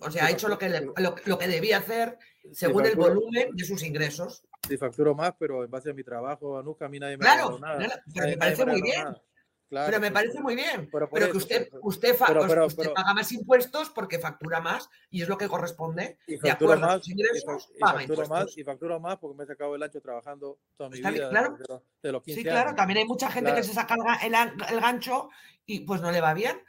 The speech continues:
Speaker 1: y a usted le ha ido bien, pues qué bien. Entonces paga los
Speaker 2: Bueno,
Speaker 1: impuestos de
Speaker 2: pero,
Speaker 1: acorde
Speaker 2: pues, por
Speaker 1: a
Speaker 2: eso,
Speaker 1: su
Speaker 2: pero
Speaker 1: esfuerzo y
Speaker 2: a
Speaker 1: a,
Speaker 2: mi
Speaker 1: y a
Speaker 2: esfuerzo.
Speaker 1: cómo van sus
Speaker 2: Sí,
Speaker 1: negocios.
Speaker 2: sí, perfectamente. He pagado toda mi vida más,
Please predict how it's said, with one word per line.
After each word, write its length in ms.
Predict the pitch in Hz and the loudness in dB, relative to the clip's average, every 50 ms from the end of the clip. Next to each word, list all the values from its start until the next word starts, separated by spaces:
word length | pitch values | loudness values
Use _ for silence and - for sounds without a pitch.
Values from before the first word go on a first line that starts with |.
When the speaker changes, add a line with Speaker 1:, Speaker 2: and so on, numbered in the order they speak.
| _ _ - | _ _ -6
Speaker 1:
y 60 | 180 | -4
a 20 | 175 | -4
usted 200 | 156 - 156 156 | -4 -4 -6 -4
le 80 | 165 | -2
ha 40 | 160 | -2
ido 160 | 156 156 156 | 0 0 0
bien, 240 | 170 214 240 494 - | 0 -2 -4 -4 -6
pues 120 | - 170 - | -10 -12 -10
qué 120 | - 156 | -8 -8
bien. 320 | 147 165 202 269 - - _ - | -4 -4 -4 -4 -6 -8 _ -16
Entonces 260 | 160 151 160 170 165 | -10 -6 -6 -4 -4
paga 220 | - 170 156 156 | -2 -2 -2 -2
los 100 | 156 170 | -2 -4
Speaker 2:
Bueno, 120 | 185 202 202 | -4 -6 -4
Speaker 1:
impuestos 360 | 185 233 240 233 - 262 285 | 0 0 0 0 0 -2 -2
de 80 | - 185 | 0 0
Speaker 2:
pero, 120 | 139 131 | 0 0
Speaker 1:
acorde 480 | 123 208 214 220 208 240 262 277 - _ _ - | 0 0 -2 -2 0 -2 -4 -4 -6 _ _ -18
Speaker 2:
pues, 140 | - 139 - | -16 -6 0
por 100 | 151 160 | 4 6
Speaker 1:
a 40 | 190 | 6
Speaker 2:
eso, 80 | 196 - | 6 4
Speaker 1:
su 40 | 190 | 2
Speaker 2:
pero 100 | 180 175 | -2 -2
Speaker 1:
esfuerzo 600 | 175 226 285 277 277 - - - 330 370 370 - - _ _ _ - | 0 0 0 0 0 -2 -4 -2 -2 -2 -2 -4 -10 _ _ _ -4
y 100 | 202 220 | 0 0
Speaker 2:
a 60 | - | 2
Speaker 1:
a, 20 | - | 4
Speaker 2:
mi 60 | - | 4
Speaker 1:
y 40 | 208 | 2
a 40 | |
Speaker 2:
esfuerzo. 280 | 202 - 202 165 160 151 | 2 4 4 4 4 4
Speaker 1:
cómo 220 | 165 202 208 214 | 2 0 0 0
van 140 | 208 208 208 | 0 0 -2
sus 160 | - - 226 | -4 -4 -4
Speaker 2:
Sí, 40 | - | -2
Speaker 1:
negocios. 480 | - 165 143 139 139 147 - 139 113 - _ _ _ _ _ _ - - | -2 -2 -4 -4 -6 -8 -10 -14 -16 -16 _ _ _ _ _ _ -20 -20
Speaker 2:
sí, 240 | 147 - - 165 185 | -12 -4 -2 -2 -2
perfectamente. 840 | 180 - 123 - - 170 165 - 151 156 175 160 123 113 113 107 110 | 0 -2 -4 -2 -2 -2 0 0 -2 -2 -2 -6 -8 -8 -8 -6 -6
He 60 | 127 | -6
pagado 420 | 131 127 135 131 135 139 139 143 _ _ _ _ | -4 -2 -2 0 2 0 0 -2 _ _ _ _
toda 220 | - 160 165 180 175 | -6 -4 -4 -4 -4
mi 100 | 175 170 | -8 -10
vida 300 | 170 170 170 165 165 160 | -10 -8 -8 -8 -8 -10
más, 240 | 156 147 143 143 | -12 -12 -12 -10